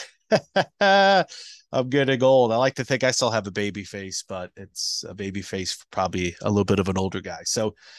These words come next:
that was, uh, Parker Huffman, G M of the Portland Pickles. If you didn't hear me say that fifty times already,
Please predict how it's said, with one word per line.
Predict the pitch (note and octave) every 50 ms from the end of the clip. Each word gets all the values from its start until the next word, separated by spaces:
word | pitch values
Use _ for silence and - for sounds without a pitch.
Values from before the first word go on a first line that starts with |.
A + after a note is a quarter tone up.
| - - _
that | - G#3 A#3
was, | A#3 A#3+ A3+ - -
uh, | G#3 F#3+ E3+
Parker | - - G3 G3 F#3+ - F#3+ E3+
Huffman, | D#3 F3+ F3+ D#3+ - F3 E3+ D#3+
G | C#3+ - - D#3+ E3+ E3+
M | E3+ D#3+ D#3
of | D3 C3
the | C3
Portland | - - D3 C#3+ D3 C3+ C#3 B2+ -
Pickles. | C#3+ C#3+ C#3 - C#3+ C3+ C3+ A#2+ -
If | A#2+ G2+
you | A#2 A#2
didn't | B2 A#2+ G#2+
hear | A#2 A#2 A2+
me | A2+ G#2
say | - - A#2 A2+
that | A2+ A2 -
fifty | - - A2+ - - A#2
times | - A#2 A2 A2 G#2 G2+ G#2
already, | G#2 G#2 G#2+ G#2+ G#2+ G#2 G2